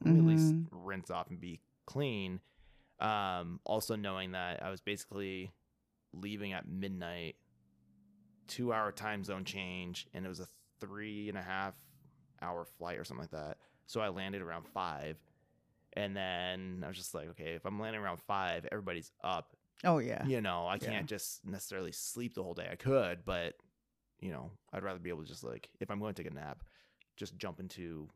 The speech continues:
Speaker 1: you know, bed or the couch or wherever I was gonna stay, take a quick nap and not worry about being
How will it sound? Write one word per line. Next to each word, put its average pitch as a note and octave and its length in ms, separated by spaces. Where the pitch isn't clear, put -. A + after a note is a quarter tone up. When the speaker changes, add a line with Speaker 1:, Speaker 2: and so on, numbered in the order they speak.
Speaker 1:
you F2 100
know, C2 100
bed D#2+ 280
or D#2+ 140
the - 80
couch D#2+ 380
or D#2 80
wherever E2 260
I D#2+ 40
was E2 120
gonna E2+ 140
stay, E2+ 400
take A#2 120
a - 40
quick G#2 200
nap E2+ 240
and C#2 80
not C#2+ 160
worry C#2 200
about C2 240
being D#2 340